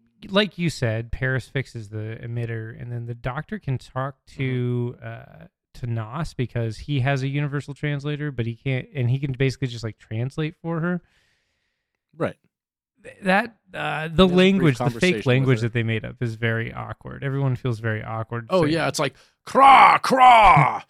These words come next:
Speaker 1: <laughs>
Speaker 2: Nunek Sunu,
Speaker 1: Yeah.
Speaker 2: bo, bo, bo." <laughs> Like, it's very, like, almost
Speaker 1: <laughs>
Speaker 2: Sims kind
Speaker 1: It's very
Speaker 2: of
Speaker 1: Simish.
Speaker 2: fucking
Speaker 1: It's very, it's very,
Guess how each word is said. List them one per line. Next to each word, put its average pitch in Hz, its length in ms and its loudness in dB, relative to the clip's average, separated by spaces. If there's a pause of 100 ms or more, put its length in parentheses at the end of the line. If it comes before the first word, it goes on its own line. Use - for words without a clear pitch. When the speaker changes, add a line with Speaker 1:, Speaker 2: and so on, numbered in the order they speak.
(120)
Speaker 1:
<laughs> - 180 -20
Speaker 2:
Nunek 160 600 0
Sunu, 339 720 2
Speaker 1:
Yeah. 170 160 2 (720)
Speaker 2:
bo, 277 240 -2 (100)
bo, 160 340 0
bo." 277 160 0
<laughs> 202 100 -2
Like, 208 320 2
it's 202 140 -2
very, 208 320 0
like, 170 280 0
almost 156 360 2
Speaker 1:
<laughs> - 80 0
Speaker 2:
Sims 143 500 4
kind 147 220 2
Speaker 1:
It's 147 40 -2
very 151 180 4
Speaker 2:
of 135 60 0
Speaker 1:
Simish. 113 400 -4
Speaker 2:
fucking 165 200 -4
Speaker 1:
It's 147 100 -8
very, 131 180 -8
it's 135 140 -20
very, 123 140 -6